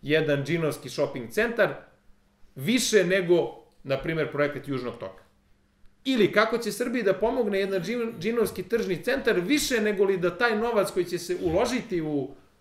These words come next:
izgradnju Beograda na vodi uložimo, na primer, u sis-, u sisteme za navodnjavanje u Vojvodini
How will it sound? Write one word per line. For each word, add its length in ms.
izgradnju 680
Beograda 440
na 100
vodi 360
uložimo, 440
na 160
primer, 280
u 140
sis-, 380
u 80
sisteme 440
za 120
navodnjavanje 580
u 60
Vojvodini 420